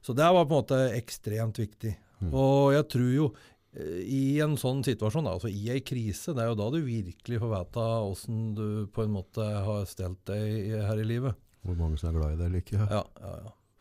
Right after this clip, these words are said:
Speaker 1: Og så, og så skal jeg si, jeg brukte en ting jævlig bevisst etter hvert. Jeg skjønte det ikke med en gang, men,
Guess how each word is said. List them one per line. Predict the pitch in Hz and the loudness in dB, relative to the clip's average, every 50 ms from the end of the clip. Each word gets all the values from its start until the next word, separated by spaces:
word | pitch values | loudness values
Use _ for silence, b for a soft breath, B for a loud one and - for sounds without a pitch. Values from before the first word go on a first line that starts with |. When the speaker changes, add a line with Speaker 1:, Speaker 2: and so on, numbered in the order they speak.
| b b b | b b b
Speaker 1:
Og | b 156 147 - | b 0 2 4
så, | - 214 214 | 4 2 2
og | - - 131 147 135 | 0 0 0 0 -2
så | - | -2
skal | - - 180 175 143 | -6 -2 -2 -2 0
jeg | |
si, | - 160 147 | 0 -2 0
jeg | 127 135 156 180 185 | 2 2 2 2 0
brukte | 175 165 147 147 147 131 - - - - - 165 135 | -2 -2 -2 0 0 -2 -2 -8 -12 -4 -2 0 0
en | 123 131 139 127 - | 0 0 0 0 0
ting | 117 117 127 131 123 110 - - _ _ _ _ _ _ _ - | 0 0 0 0 -2 -4 -6 -14 _ _ _ _ _ _ _ -16
jævlig | - 135 131 127 117 107 101 107 110 117 127 | -10 -6 -4 -4 -4 -4 -4 -4 -4 -4 -2
bevisst | 123 110 120 117 - - - - | -2 -2 -4 -4 -6 -10 -12 -10
etter | - 123 117 - - 156 123 127 | -8 -8 -6 -4 -2 -2 0 0
hvert. | 143 - - - - | 0 0 -2 -10 -10
Jeg | - 120 120 | -6 -4 -2
skjønte | - 151 131 110 - | -2 -2 -2 -2 -4
det | 123 120 | -4 -2
ikke | 160 151 | -2 -2
med | 131 120 | 0 0
en | 123 127 110 | 0 0 0
gang, | 113 110 92 - - - | 0 0 -2 -4 -6 -6
men, | - 117 127 135 | -4 -2 -2 -2